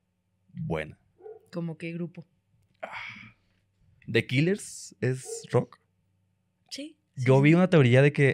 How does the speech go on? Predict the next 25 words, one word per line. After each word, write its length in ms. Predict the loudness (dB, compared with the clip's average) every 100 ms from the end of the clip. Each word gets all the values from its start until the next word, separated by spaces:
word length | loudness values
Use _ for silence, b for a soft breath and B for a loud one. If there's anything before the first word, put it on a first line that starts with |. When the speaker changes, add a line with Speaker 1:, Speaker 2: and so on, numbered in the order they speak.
| 0
Speaker 1:
The 160 | -2
Killers 380 | -2 -2 -2 0
es 380 | 2 0 -2 -14 _ _ -4
como 680 | -2 0 0 0 -2 -4 -6
rock 560 | -4 0 0 0 -8 -20 _ _ _
cristiano. 560 | -4 -2 0 0 0 -2 -12 _ _ _ _ _ _ _ _ _ -20 -20 _
Speaker 2:
De 140 | -10 -8
verdad, 480 | -6 -8 -6 -6 -4
por 120 | -2 0
Speaker 1:
Ujú. 60 |
Speaker 2:
eso 140 | 0 -2
los 680 | -2 -4 -6 -12 -6 -6 b b b b b -8
tiene 160 | -6
muchos 320 | -6 -6 -6
fans 220 | -6 -6 -6
ya 100 | -6
viejitos. 640 | -8 -10 -12 -14 -16 -20 -8
Speaker 1:
Yo 200 | -2 0
creo, 280 | 2 2 2
Speaker 2:
Los 80 | 2
The 100 | 0
Speaker 1:
sí, 80 |
sí, 60 | 0
Speaker 2:
Killers. 140 | -2
Speaker 1:
sí. 40 | -2